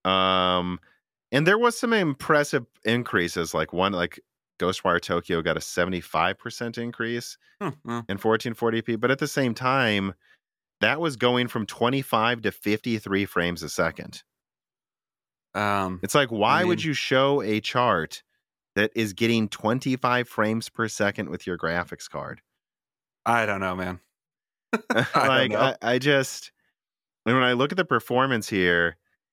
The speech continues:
Speaker 1: even with X E super sampling,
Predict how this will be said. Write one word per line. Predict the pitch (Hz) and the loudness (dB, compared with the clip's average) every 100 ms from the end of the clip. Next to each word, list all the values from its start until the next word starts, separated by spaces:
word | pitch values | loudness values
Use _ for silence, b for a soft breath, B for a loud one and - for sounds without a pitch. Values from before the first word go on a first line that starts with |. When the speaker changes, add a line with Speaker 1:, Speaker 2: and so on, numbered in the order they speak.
| _ _ _ _ _ 117 | _ _ _ _ _ -2
Speaker 1:
even | 175 277 | 0 2
with | 165 | 2
X | 135 135 | 2 2
E | 127 | -2
super | - 151 180 | 0 0 0
sampling, | - 101 95 98 92 90 | 0 0 0 -2 -2 -2